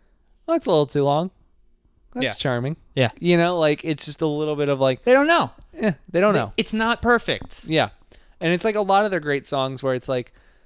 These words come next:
Speaker 1: no one would tell them to compos-, compositionally do Weak Week the way they did. Or ninety-seven.
Speaker 2: Right.
Speaker 1: Like, the bridge of ninety-seven is so long.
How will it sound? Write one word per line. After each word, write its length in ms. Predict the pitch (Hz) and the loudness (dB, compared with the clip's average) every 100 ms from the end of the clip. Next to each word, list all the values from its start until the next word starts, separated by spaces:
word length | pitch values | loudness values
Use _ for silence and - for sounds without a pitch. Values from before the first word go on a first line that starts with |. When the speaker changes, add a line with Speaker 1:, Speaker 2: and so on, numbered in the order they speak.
| _ _ | _ _
Speaker 1:
no 300 | 151 196 254 | -10 -2 2
one 240 | 262 226 190 | 4 4 2
would 160 | 170 | 0
tell 200 | 196 180 | 0 0
them 180 | 170 160 | 0 0
to 220 | 147 127 - _ _ _ _ _ _ - | -2 -2 -8 _ _ _ _ _ _ -6
compos-, 580 | 160 165 151 143 131 - - | -2 -2 -2 -4 -6 -10 -4
compositionally 760 | - 180 156 139 139 143 131 120 | 0 2 0 -2 -4 -4 -4 -2
do 160 | 120 | -4
Weak 280 | 110 127 - | -4 -8 -8
Week 220 | 117 - | -8 -6
the 80 | 107 | -6
way 160 | 101 92 | -6 -6
they 140 | 87 | -10
did. 240 | 92 95 - _ _ - - - - - | -12 -14 -16 _ _ -12 -10 -12 -14 0
Or 160 | - 233 | 4 6
ninety-seven. 680 | 233 233 226 262 214 127 95 | 4 2 0 4 4 2 -4
Speaker 2:
Right. 280 | - 123 - _ _ _ | -6 -6 -8 _ _ _
Speaker 1:
Like, 340 | 165 190 170 - | 2 2 2 -2
the 180 | 180 175 | 0 0
bridge 560 | 170 233 254 226 196 | 0 -2 -2 -2 -4
of 160 | 190 170 | -2 0
ninety-seven 800 | 175 180 170 - 175 170 156 - _ _ _ _ _ _ _ - | 2 0 0 0 0 0 -2 -6 _ _ _ _ _ _ _ 0
is 180 | 165 | 0
so 420 | - - - 226 202 | 0 -2 4 6 6
long. 720 | 196 180 147 110 90 95 | 6 4 4 0 -4 -12